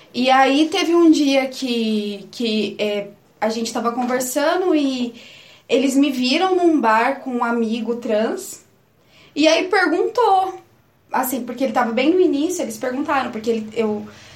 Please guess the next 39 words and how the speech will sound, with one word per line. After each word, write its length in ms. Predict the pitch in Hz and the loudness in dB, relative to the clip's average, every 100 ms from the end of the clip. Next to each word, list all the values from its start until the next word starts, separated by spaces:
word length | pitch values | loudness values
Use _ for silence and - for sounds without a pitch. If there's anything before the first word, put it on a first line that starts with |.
| - - | -20 -10
ele 100 | 220 | -4
tava 180 | 240 247 | -2 0
bem 160 | 254 320 | 2 4
no 80 | 381 | 4
início 300 | 320 302 - | 4 2 2
da 80 | 262 | -2
transição, 520 | 269 262 262 302 302 | 0 -2 -2 0 -2
então, 140 | 370 | -2
mas, 240 | 427 453 - - - - _ _ | -4 -4 -6 -18 -20 -20 _ _
Dan-, 400 | - 508 311 226 - | -2 2 2 0 -2
é, 260 | 254 254 | 0 0
Dani, 300 | 247 392 320 294 | 2 4 6 6
era 340 | - 381 440 | 4 4 4
um 60 | 392 | 4
menino, 400 | 285 240 359 453 | 4 4 2 2
uma 140 | 370 | 4
menina? 520 | 302 247 247 381 440 370 | 4 4 2 4 4 2
O 60 | |
que 140 | 339 - | 0 -6
que, 140 | - | -4
o 100 | 320 | -2
que 120 | 320 | -2
que 120 | 605 571 | 0 2
ele 180 | 330 | 4
era? 460 | 254 202 165 175 170 - - _ 403 | 4 4 2 -4 -10 -16 -20 _ 0
E 40 | |
aí 240 | 539 480 330 | 2 4 2
eu 120 | 330 | 0
fui 140 | 370 | -2
explicar 720 | 349 349 381 - 381 339 320 | -6 -2 -2 -2 -2 0 0
o 80 | 247 | -2
que 160 | - 302 | -2 -4
que 100 | 339 | 0
ele 200 | 269 262 | 0 2
era, 360 | 202 175 180 190 | 2 0 -6 -6
né? 220 | 208 214 | -6 -6
Por 200 | 262 330 | -4 -4
que 200 | - 294 - | -2 -2 -2
que 400 | - 233 214 | -6 -6 -6